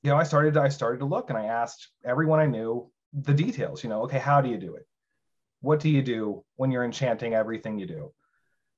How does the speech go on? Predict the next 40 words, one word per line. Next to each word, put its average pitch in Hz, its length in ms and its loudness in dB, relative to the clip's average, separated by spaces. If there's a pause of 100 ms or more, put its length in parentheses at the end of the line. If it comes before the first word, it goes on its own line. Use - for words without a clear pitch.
(120)
You 120 80 -4
know, 107 120 0
what, 131 360 0
what, 143 220 4
what's, 143 260 0
what's 135 220 -2
your, 123 140 -4
what's 120 260 -2
your 110 260 -2
outlook? 123 380 2
What's 120 200 0
your - 60 -12
strategy? 120 520 0
The 110 100 -2
whole 160 160 6
nine 131 180 4
yards. 95 300 -2
And 113 100 -4
I, 110 140 -2 (120)
I - 20 2
stacked 165 360 4
all 143 120 6
this 117 160 0
knowledge, 120 460 2
and 117 60 -2
I 117 100 2
decided, 127 680 2 (420)
after 151 260 0
doing, 156 380 2
after 147 180 0
doing 156 220 2
some 143 160 -4
stuff 143 200 0
for 151 80 -2
myself 143 440 0
and 151 100 -4
seeing 143 260 -4
that 131 100 -8
it 113 100 -8
worked, 139 340 0